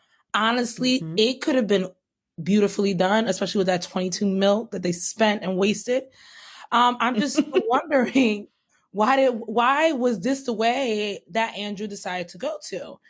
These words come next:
Speaker 1: I haven't, me and Davey, me and Daisy have not read the book yet. And it was known that Joyce, um, the author of Blonde, she enjoyed the mu-, the movie. So apparently maybe it's,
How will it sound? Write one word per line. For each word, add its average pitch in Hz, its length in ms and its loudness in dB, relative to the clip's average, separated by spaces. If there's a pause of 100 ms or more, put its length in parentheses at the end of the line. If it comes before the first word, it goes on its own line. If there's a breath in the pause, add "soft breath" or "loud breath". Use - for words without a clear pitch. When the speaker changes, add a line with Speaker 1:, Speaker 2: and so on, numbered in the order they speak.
(140 soft breath)
Speaker 1:
I 247 200 2
haven't, 247 520 2
me 254 140 4
and 240 80 2
Davey, 220 480 0
me 226 240 2
and 247 100 4
Daisy 202 320 2
have 175 320 -2
not 170 480 0
read 170 260 -2
the 175 60 -4
book 165 280 -6
yet. 226 380 2 (540 loud breath)
And 190 640 0 (100)
it 214 160 0
was 202 360 2
known 208 480 4
that 185 440 2
Joyce, 233 760 0 (100)
um, 170 580 0
the 196 120 0
author 185 680 0
of 165 380 -2
Blonde, 180 600 0 (420)
she 320 300 2
enjoyed 220 520 2
the 185 80 0
mu-, 160 360 -4
the 190 180 0
movie. 156 380 -2
So 214 420 4
apparently 285 560 0
maybe 220 400 0
it's, - 520 -4